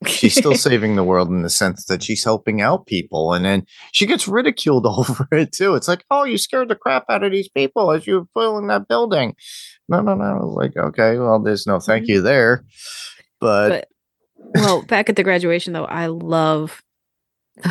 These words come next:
Speaker 2: again, the cheesy little touch where Mark throws his cap way and it goes whoosh.
Speaker 1: Yeah, all the way. <laughs>
Speaker 2: Like, but that's kind of like a, a throwback to when he got his powers. Like, he threw the trash bag.
Speaker 1: Oh, that is true.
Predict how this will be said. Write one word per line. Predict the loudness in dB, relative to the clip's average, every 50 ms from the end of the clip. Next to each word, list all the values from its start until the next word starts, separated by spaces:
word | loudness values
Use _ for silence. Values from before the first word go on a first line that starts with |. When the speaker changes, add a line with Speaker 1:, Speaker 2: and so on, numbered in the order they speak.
| -2 -2 -2 -2 -2
Speaker 2:
again, | 0 0 0 2 0 0 0
the | -2 -2
cheesy | -4 -2 -2 -2 0 0 0
little | 0 2 0 -2 -2
touch | -2 -2 -2 -2 -2 -2
where | -4 -2
Mark | -2 0 -2 -2 -4 -6 _ _ -6
throws | -2 0 0 2 2 0
his | 0 0
cap | 0 0 0 -2 -2 -4
way | -8 -6 -4 -4 -2 -2 -2 -2 -2 -2 -2 -2 -2 0
and | 0 2
it | 2
goes | 2 2 0 0 -2 -6 _ -20 -20 -20 -18 -10 -4
whoosh. | -2 0 0 0 0 -2 -2 -4 -8 -14 -20 _ _ -20 -20 _ -2
Speaker 1:
Yeah, | 0 0 0 0 0
all | 0 2 2
the | 2
way. | 4 4 4 4 2 0 -2
<laughs> | _
Speaker 2:
Like, | -2 0 0 2 0 0 0 0 -2 -4 -4 _
but | -2 0 0 2
that's | 2 2 2 2 0 -2
kind | -2 -2 0 0
of | 0 0
like | 0 0 0
a, | 0 0 0 0 -2 -6 -10 -12
a | -14 -14 -14 _ _ _ _ -4
throwback | -2 0 2 2 0 0
to | 0
when | 0 0
he | 0 2
got | 0 0 0
his | -2 -2
powers. | -2 -2 0 0 0 -2 -4 -6 -6
Like, | -6 -8 -8
he | -10 -10
threw | -6 -4 -4 -4
the | -2
trash | -2 0 0 0 0 0
bag. | -2 -2 -2 0 -2 -4 -8 -12 -14 _ _ _ _ _ _ _ _ _ _ _ _ _ _ _ -2
Speaker 1:
Oh, | 0 2 2 2 0 -4 _ _ _
that | 0 2 2 2
is | 2 0 -2 -2
true. | 0 2 2 4 2 2